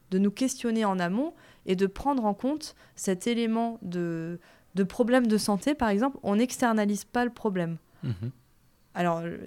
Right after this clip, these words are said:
Speaker 1: ça veut dire que nos D R H sont obligés de trouver des solutions et de réfléchir à des solutions, et que nous aussi, il faut qu'on y réfléchisse. Euh, mais ça, ça offre aussi à nos collaborateurs, euh, l'idée que, euh, bah, on va pas les abandonner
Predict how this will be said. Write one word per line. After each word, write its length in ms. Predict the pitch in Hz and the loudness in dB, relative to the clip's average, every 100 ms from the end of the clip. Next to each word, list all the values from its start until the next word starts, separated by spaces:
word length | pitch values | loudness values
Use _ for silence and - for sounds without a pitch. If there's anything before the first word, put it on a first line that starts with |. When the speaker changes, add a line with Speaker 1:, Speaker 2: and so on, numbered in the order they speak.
| - | -14
Speaker 1:
ça 160 | - 170 | -8 -6
veut 100 | 175 | -2
dire 140 | 262 | 0
que 60 | 214 | 0
nos 80 | |
D 100 | 185 185 | 0 0
R 80 | 202 | -2
H 80 | |
sont 400 | 185 - 190 175 - | -4 -6 -6 -6 -6
obligés 500 | - 202 196 196 233 | -4 -2 -2 -2 -2
de 120 | 277 208 | -2 -4
trouver 260 | - 202 | -4 -2
des 120 | 190 | -2
solutions 500 | 185 190 180 - 294 - - | -2 -4 -4 -4 -6 -6 -6
et 100 | 175 | -4
de 80 | 175 | -2
réfléchir 400 | 196 202 202 208 | -4 -4 -2 0
à 60 | |
des 80 | 185 | 0
solutions, 480 | 170 165 165 247 320 | -2 -6 -6 -4 -4
et 80 | 226 | -4
que 100 | 185 | -2
nous 140 | 190 | 0
aussi, 240 | 208 - 240 | -2 -2 -6
il 40 | |
faut 140 | 220 | -6
qu'on 180 | 185 180 | -8 -6
y 60 | 175 | -4
réfléchisse. 640 | 170 170 165 262 320 - - - - - - | -4 -4 -4 -4 -4 -8 -20 -20 -20 -10 -4
Euh, 220 | 165 165 | -2 0
mais 100 | 175 | 0
ça, 400 | 180 202 185 175 | 0 2 4 2
ça 380 | 180 - 185 - | 0 -2 -2 2
offre 260 | 285 - 247 | 2 2 0
aussi 460 | 240 - 247 240 - | -2 -2 -4 -4 -4
à 100 | 180 | -2
nos 80 | 185 | -2
collaborateurs, 920 | 190 190 175 180 180 175 285 311 202 - - - 170 | 0 0 0 0 -2 0 0 0 -2 -6 -20 -8 -2
euh, 140 | 170 | -2
l'idée 380 | 170 175 240 302 | -2 -2 -2 -2
que, 200 | - 240 | -2 0
euh, 320 | 262 202 175 | 2 2 2
bah, 160 | 170 170 | 0 0
on 60 | |
va 100 | 175 | 0
pas 160 | 180 269 | 0 0
les 180 | 254 208 | 0 0
abandonner 600 | 196 196 185 196 311 | 0 0 -2 0 -2